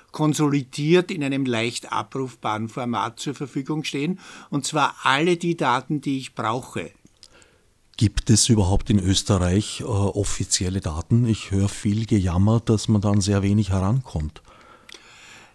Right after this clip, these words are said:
Speaker 1: Es gibt prinzipiell die Daten der ages und die gibt's auch auf dem Dashboard des Ges-, Gesundheitsministeriums.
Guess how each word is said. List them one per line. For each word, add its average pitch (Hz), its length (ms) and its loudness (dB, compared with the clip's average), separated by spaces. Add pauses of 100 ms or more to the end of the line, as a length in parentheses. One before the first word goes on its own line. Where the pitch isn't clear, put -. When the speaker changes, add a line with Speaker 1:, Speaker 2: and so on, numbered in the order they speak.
(460)
Speaker 1:
Es 151 160 0
gibt 202 220 2
prinzipiell 202 520 4
die 180 140 -4
Daten 135 360 0
der 131 160 -2
ages 170 600 2
und 175 240 -6
die 170 120 -6
gibt's - 360 -8
auch 196 200 -4
auf 180 140 -8
dem 160 260 -4
Dashboard 147 840 -4
des - 60 -18
Ges-, - 240 -8
Gesundheitsministeriums. 143 1500 0